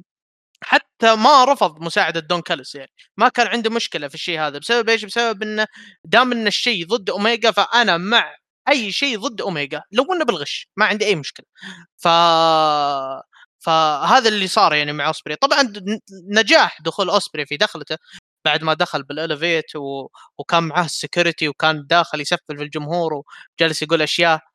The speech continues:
آه، مش كويسة. وهذه المباراة by the way يعني بلس ايتين ما ل-، م-، م-، ما علاقة في البي جي نهائيًا. ف-، فبعد دخول، آه، ك-، آه، وبعد نجاح دخول أوسبري، بحيث إنه دخوله دخ-، يعني دخله في أجواء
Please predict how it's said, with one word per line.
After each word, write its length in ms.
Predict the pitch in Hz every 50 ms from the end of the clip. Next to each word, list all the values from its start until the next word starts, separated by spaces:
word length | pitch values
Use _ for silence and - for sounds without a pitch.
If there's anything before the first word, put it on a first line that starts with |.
| _ _ _ -
آه، 240 | - 147 143 139 139 135
مش 220 | 151 156 - -
كويسة. 280 | - 165 160 - 165 147
وهذه 200 | 156 180 165 160
المباراة 340 | 156 151 147 160 165 156
by 200 | 139 147 147 147 143
the 60 | 147
way 60 | 156 160
يعني 280 | 156 139 135 139 139
بلس 360 | 139 139 151 160 151 - -
ايتين 400 | 151 151 143 - 170 165 156 135 -
ما 220 | 156 156 160 160 156
ل-، 60 | - -
م-، 240 | 180 170 - 185 175
م-، 380 | 147 165 170 160 165 175 170
ما 120 | 156 151 151
علاقة 320 | 147 156 165 165 - - 139
في 80 | -
البي 200 | 147 143 147 156
جي 180 | 143 151 151 143 156 - 147
نهائيًا. 320 | 147 156 165 151 151 143 - 208 208 226 220 196 196 185 175 _
ف-، 140 | _ - 165 160 165 165 156 151 151 147 147 147 143 139 135 135 135 - _ - - _ -
فبعد 320 | 175 175 233 330 427 440 320
دخول، 480 | 226 208 - 277 285 254 226 208 196 185
آه، 460 | 170 160 156 151 147 143 135 135 131 _ _ _ _ -
ك-، 60 | 196
آه، 400 | 196 147 165 160 156 147 147 147
وبعد 520 | 147 147 143 147 160 220 214 240 208 175
نجاح 380 | 165 165 160 170 208 185 - - 151
دخول 320 | 151 - - 196 175 143 - -
أوسبري، 380 | 185 196 - - _ - 165 170 _ - - - _ _ _ _ _ _
بحيث 280 | - - 208 214 202 180
إنه 320 | 180 175 170 165 160 160 - _
دخوله 580 | 156 165 160 - 240 247 233 226 233 226 208 - _ _ _ _
دخ-، 320 | 165 190 208 208 - -
يعني 320 | 175 175 160 165 180 175 - _
دخله 420 | 165 226 233 - - 220 214 208
في 140 | - 196 196
أجواء 500 | - 202 185 - 196 196 214 226 240 -